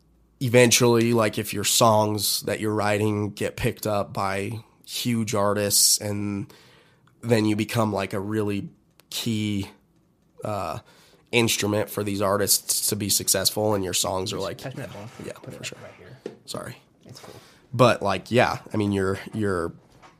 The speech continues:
Speaker 1: pub deals and whatever, y-, like, your songs are just hitting, and you're starting to become known as a huge songwriter.
Speaker 2: Mm-hmm.
Speaker 1: Like,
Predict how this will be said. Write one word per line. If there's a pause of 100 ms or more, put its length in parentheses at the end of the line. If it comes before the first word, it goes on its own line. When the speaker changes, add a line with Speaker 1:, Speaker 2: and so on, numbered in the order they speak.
Speaker 1:
pub
deals
and
whatever, (920)
y-,
like,
your
songs
are
just
hitting,
and
you're (920)
starting
to
become
known
as
a
huge (160)
songwriter.
Speaker 2:
Mm-hmm.
Speaker 1:
Like,